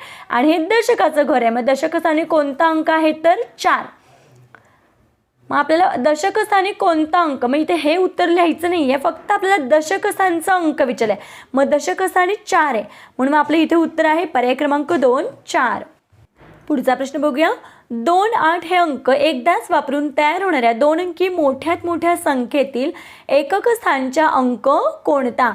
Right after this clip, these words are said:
आता मोठ्यात मोठा अंक कोणता तयार होतो, तर हे दोन अंक, अंक वापरून दोनावर आठ अठ्ठावीस आणि आठावर दोन ब्याऐंशी हे दोन अंक तयार होतात. आपल्या दोन अंकी मोठ्यात मोठ्या संख्येतील एकक स्थानचा अंक विचारलाय,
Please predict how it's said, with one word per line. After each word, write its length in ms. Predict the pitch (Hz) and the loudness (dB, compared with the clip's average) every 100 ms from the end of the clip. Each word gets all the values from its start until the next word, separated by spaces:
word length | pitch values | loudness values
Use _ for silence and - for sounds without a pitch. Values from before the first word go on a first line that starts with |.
| - - - | -6 -20 -6
आता 200 | 311 415 | -4 -2
मोठ्यात 560 | 453 381 339 - 440 453 | 0 2 2 0 -2 0
मोठा 280 | 415 403 427 | -2 2 2
अंक 220 | 370 359 | 0 -2
कोणता 460 | 392 392 339 349 349 | 0 0 2 2 2
तयार 180 | 320 | 2
होतो, 160 | 330 311 | 0 0
तर 120 | 311 | 0
हे 180 | 311 339 | 2 2
दोन 220 | 320 349 | 2 2
अंक, 240 | 349 339 370 | 2 0 0
अंक 360 | 359 330 - - _ - | 0 -2 -8 -10 _ 2
वापरून 520 | 294 294 330 302 440 - - - - | 2 2 2 2 0 -4 -18 -18 -2
दोनावर 520 | 247 294 294 311 320 | 2 2 2 2 2
आठ 180 | 339 349 | 2 0
अठ्ठावीस 680 | - 285 - 370 392 403 - - - - | 0 0 -2 0 2 0 -2 -8 -20 -4
आणि 180 | 233 254 | -2 0
आठावर 480 | - 254 254 285 294 | 0 0 0 0 0
दोन 240 | 247 311 494 | 2 0 0
ब्याऐंशी 420 | 302 277 262 262 | -2 -2 -2 -2
हे 120 | 254 302 | -2 0
दोन 300 | 247 302 320 | 2 2 2
अंक 340 | 269 254 262 370 640 - | 0 0 0 0 -2 -2
तयार 180 | 320 302 | 0 2
होतात. 160 | 233 208 - - - | 0 -4 -8 -20 -4
आपल्या 320 | - 294 339 | -2 2 2
दोन 300 | 392 349 359 | 2 2 2
अंकी 220 | 370 339 381 | 0 -2 0
मोठ्यात 640 | 359 330 254 370 370 349 | 2 0 0 -2 -2 -2
मोठ्या 300 | 339 349 381 | -2 0 -2
संख्येतील 560 | 370 302 269 302 370 | 0 -2 -2 -2 -2
एकक 460 | 370 - 330 403 440 | -2 0 0 0 -2
स्थानचा 460 | - 440 392 392 403 | 0 -2 -2 -2 -2
अंक 240 | 359 320 | 0 0
विचारलाय, 340 | 311 247 226 | 0 0 0